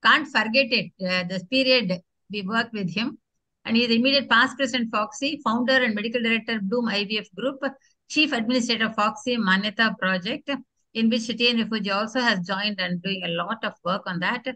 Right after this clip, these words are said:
And to his credit, he has got a lot of awards and achievements. He has received more than fifty or sixty awards, including the Honorary F R C O G Fellowship. And he has delivered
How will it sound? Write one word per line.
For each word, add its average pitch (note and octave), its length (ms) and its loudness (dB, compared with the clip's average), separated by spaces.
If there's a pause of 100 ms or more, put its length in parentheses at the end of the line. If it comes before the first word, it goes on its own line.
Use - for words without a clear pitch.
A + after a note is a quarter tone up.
(340)
And A3 420 6
to B3 80 0
his D4 200 0
credit, B3+ 300 -2
he A3+ 60 0
has G#3+ 120 0
got G#3+ 140 -2
a G3+ 40 -2
lot G#3+ 300 0
of A#3 80 0
awards A3+ 420 0
and A3 140 -2
achievements. G#3 500 -6
He G#3 60 -6
has F#3+ 140 -6
received A3+ 260 -4
more G#3+ 160 -2
than A3+ 240 -4 (300)
fifty B3 360 -2
or A3+ 60 4
sixty C#4+ 440 -2
awards, A3+ 520 2
including A#3+ 400 0
the G3+ 80 2
Honorary A3 400 2
F F#3 160 -2
R A3+ 80 0
C A3+ 180 -8
O G3 60 -6
G F3 140 -10
Fellowship. B3 600 0 (560)
And A3 120 2
he A3+ 60 4
has G#3+ 100 2
delivered B3 520 2